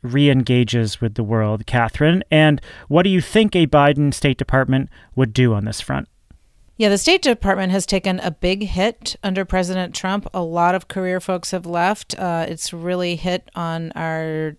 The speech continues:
Speaker 2: diplomatic corps. So I think they'll have to do a lot of hiring and finding new people, which is also a good thing 'cause you can find some really new, fresh voices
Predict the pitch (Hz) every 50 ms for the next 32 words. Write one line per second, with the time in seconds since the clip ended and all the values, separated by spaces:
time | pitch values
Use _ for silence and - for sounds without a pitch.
0 | 175 160 185 170 - 175 170 165 170 175 170 - - - 185 185 180 185 180 -
1 | - 185 170 170 165 - 185 175 160 - 175 170 170 170 151 175 - - 175 160
2 | - 165 165 160 156 - 175 165 160 156 160 156 165 175 - - - 160 - -
3 | 175 165 170 175 185 196 202 - 175 165 - 170 165 165 165 165 165 160 160 156
4 | - 202 196 - 233 220 214 208 - 220 202 226 226 220 - 214 - - 180 277
5 | 285 - - - - 135 156 151 - 170 - 185 175 185 175 175 175 185 175 170
6 | 175 175 175 175 170 165 160 156 - - 170 165 - - - 180 220 - - 175
7 | 160 160 160 160